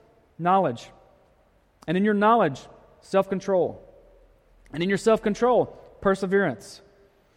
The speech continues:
And in your perseverance, godliness. And in your godliness, brotherly kindness. And in your brotherly kindness, love. These things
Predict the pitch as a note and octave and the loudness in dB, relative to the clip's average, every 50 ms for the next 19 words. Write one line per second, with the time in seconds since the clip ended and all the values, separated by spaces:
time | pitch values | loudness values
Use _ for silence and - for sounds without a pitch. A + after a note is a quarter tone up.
0 | _ _ _ _ _ - - F3 G3+ A3+ A#3 A#3 A#3+ A#3 A3+ A3+ G#3 F#3 G#3+ A#3 | _ _ _ _ _ -6 -2 0 2 2 2 4 6 4 4 4 2 0 0 0
1 | B3 A#3+ - - - - - - _ _ _ _ _ _ _ _ _ - C#3 D3 | 0 -2 -6 -10 -18 -20 -20 -20 _ _ _ _ _ _ _ _ _ -8 -2 0
2 | D3+ D#3 C#3 B2 A2 G#2+ G2+ - - - - _ _ _ _ _ _ _ _ _ | 0 0 0 -4 -8 -10 -12 -14 -18 -20 -20 _ _ _ _ _ _ _ _ _
3 | _ _ _ _ _ _ _ _ _ _ _ _ _ _ _ _ _ _ _ _ | _ _ _ _ _ _ _ _ _ _ _ _ _ _ _ _ _ _ _ _
4 | - C#3 D#3 E3 F3 E3+ D#3 E3+ E3 F3 F3+ F3 F3 F#3 F#3+ - - - - - | -6 -4 -4 -2 -2 0 0 2 2 2 2 0 -2 -6 -6 -8 -10 -16 -20 -20
5 | _ _ _ _ _ _ _ _ - C#3 D3+ F3 F3+ F#3 F3 F3 D#3+ - F3+ D#3+ | _ _ _ _ _ _ _ _ -6 -2 0 0 2 2 0 0 -2 -2 -2 -2
6 | D3+ C3 G#2 F#2+ - - - - _ _ _ _ _ _ _ _ _ _ _ _ | -2 -4 -6 -10 -12 -16 -20 -20 _ _ _ _ _ _ _ _ _ _ _ _
7 | _ _ _ _ _ - - C3 C#3+ D3 D#3+ D#3+ C#3 C#3+ D3+ D#3 D#3+ D#3+ D#3+ D3+ | _ _ _ _ _ -12 -8 -6 -4 -2 -2 -2 -2 -2 -2 0 -2 -2 -4 -4
8 | - E3 D#3 C#3 B2+ A#2 A2+ - - - - _ _ _ _ _ _ _ _ _ | -6 -6 -6 -6 -6 -6 -8 -10 -14 -20 -20 _ _ _ _ _ _ _ _ _
9 | _ _ _ _ - B2+ C3 A#2+ G2+ G2 - - - _ _ _ _ _ _ _ | _ _ _ _ -8 -6 -6 -6 -6 -8 -16 -20 -20 _ _ _ _ _ _ _
10 | _ _ _ _ _ _ _ _ _ _ _ _ _ _ _ _ _ _ _ _ | _ _ _ _ _ _ _ _ _ _ _ _ _ _ _ _ _ _ _ _
11 | _ _ _ _ _ _ _ _ _ _ _ - C#3 E3 F#3 - - - F#3 F#3+ | _ _ _ _ _ _ _ _ _ _ _ -6 -4 -4 -2 -4 -4 -6 -4 -4
12 | G3 F#3 F3 E3 D3+ - - - | -2 -2 -4 -6 -6 -8 -12 -18